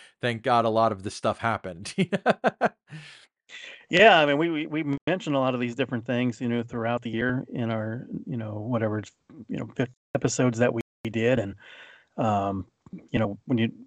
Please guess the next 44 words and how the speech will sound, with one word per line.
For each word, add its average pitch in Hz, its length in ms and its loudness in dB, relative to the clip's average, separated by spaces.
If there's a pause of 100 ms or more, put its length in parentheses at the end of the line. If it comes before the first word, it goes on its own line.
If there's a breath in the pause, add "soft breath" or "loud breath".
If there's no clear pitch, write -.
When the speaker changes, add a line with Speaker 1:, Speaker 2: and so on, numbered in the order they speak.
(260)
Speaker 2:
recap 139 480 4
it 120 80 0
just 143 220 0
like 120 200 2
this, 139 320 0
I 110 100 -4
mean, 107 280 -4
it, - 260 -8 (100)
you 123 120 -10
can 107 120 -14
tell 139 200 0
there 104 80 -6
was 101 100 -10
a 101 60 -4
lot 117 240 2
going 123 240 4
on. 113 320 2 (920)
Speaker 1:
Yeah, 92 400 -4
absolutely, 95 580 -4
Don. 87 420 -8
You 143 100 -6
know, 151 220 2
the 151 80 -4
magic 165 320 -2
continues 117 420 -6
to 101 160 -4
evolve 87 580 -6
and 90 80 -12
the 85 40 -10
story 90 340 -4
evolves. 87 540 -4 (320 soft breath)
So 98 240 0
stay 156 220 2
tuned 175 200 -2
for 160 100 -4
more 147 180 0
updates 107 540 -2
in 107 60 -10
the 98 80 -6
world 113 240 0
of 95 120 -6
Florida 107 320 -4
theme 107 240 -8
parks. - 500 -10